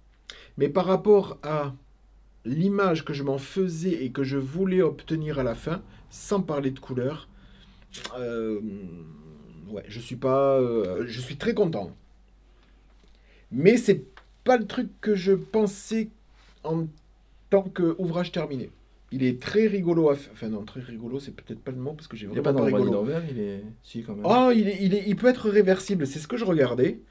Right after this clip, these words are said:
Speaker 1: Parce qu'en fait, il y a, il y a pas de truc tellement, euh,
Speaker 2: Si, en fait, tu montres le, l'arrière depuis le début.
Speaker 1: Non,
Speaker 2: C'est
Speaker 1: pas
Speaker 2: te
Speaker 1: du
Speaker 2: dire,
Speaker 1: tout.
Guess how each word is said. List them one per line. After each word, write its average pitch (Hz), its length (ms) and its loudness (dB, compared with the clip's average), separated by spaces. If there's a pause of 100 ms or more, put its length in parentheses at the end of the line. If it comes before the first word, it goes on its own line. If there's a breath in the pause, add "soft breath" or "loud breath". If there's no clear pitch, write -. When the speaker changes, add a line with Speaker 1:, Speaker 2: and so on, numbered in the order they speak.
(320 soft breath)
Speaker 1:
Parce 139 160 -8
qu'en 147 120 -4
fait, - 260 -4
il - 20 -2
y 147 40 4
a, 123 120 -2
il 127 60 -2
y 123 60 -2
a 113 60 -2
pas 220 200 -4
de 190 240 0
truc 180 320 -8
tellement, 147 480 -6
euh, 127 80 -4
Speaker 2:
Si, 127 180 -2
en 160 60 4
fait, 156 120 -2
tu 151 100 -4
montres 131 240 2
le, 113 160 2
l'arrière 107 320 0
depuis 113 240 -6
le 104 80 -4
début. 104 340 -8
Speaker 1:
Non, 113 220 -2
Speaker 2:
C'est 131 80 -10
Speaker 1:
pas 160 60 0
Speaker 2:
te 120 100 -2
Speaker 1:
du 110 60 2
Speaker 2:
dire, 123 160 2
Speaker 1:
tout. 160 60 -8